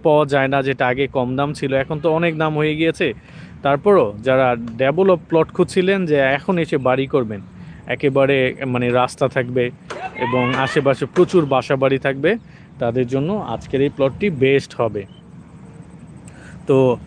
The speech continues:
আমি আবারও বলতেছি, এই যে এই রোড দিয়ে, এই রোড দিয়ে সামান্য একটু সামনে গেলেই কিন্তু, আহ, নন্দীপাড়া, আহ, যেই, আহ, কি বলে বই ফ্যাক্টরি, তারপরে এখানে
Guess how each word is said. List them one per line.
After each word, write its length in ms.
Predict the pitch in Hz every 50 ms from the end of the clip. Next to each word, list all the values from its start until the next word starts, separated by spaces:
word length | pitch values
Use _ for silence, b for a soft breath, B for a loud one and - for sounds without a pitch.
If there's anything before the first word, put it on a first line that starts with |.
| - - - - -
আমি 240 | 131 135 151 156
আবারও 360 | 139 131 131 160 180 190 196 185
বলতেছি, 580 | 185 190 185 165 196 190 - - 214 214 185 156
এই 240 | 151 156 165 180 185
যে 260 | 165 170 196 190 190
এই 320 | 185 - 175 180 196 202 202
রোড 200 | 196 190 180 156 139
দিয়ে, 220 | 127 135 120 107 101 - - - -
এই 160 | 147 165 175
রোড 240 | 165 180 180 170 160
দিয়ে 180 | 180 185 180
সামান্য 580 | 180 - - - 196 196 208 202 202 202 202 208
একটু 320 | 208 208 190 185 - 202
সামনে 440 | 190 - - 190 175 180 180 180 180
গেলেই 300 | 170 180 180 180 180 185
কিন্তু, 460 | 170 170 190 185 170 170 202 220 254
আহ, 640 | 247 - - - - - - - - - 120 123 123
নন্দীপাড়া, 720 | 131 139 147 156 156 151 160 156 147 156 147 143 147 143 139
আহ, 400 | 127 - - 135 131 123 123 123
যেই, 360 | 123 131 135 135 131 127 123 123 - - - - - - - - -
আহ, 480 | - 117 117 117 117 - - - - 139 131 -
কি 120 | - 147
বলে 220 | 139 151 165 170 165
বই 260 | 139 123 139 143 135
ফ্যাক্টরি, 560 | - - 143 - - - 143 131 135 123 123 - - - - - - - - -
তারপরে 440 | 131 120 120 120 123 131 127 127 127
এখানে 360 | 123 123 127 123 127 123 120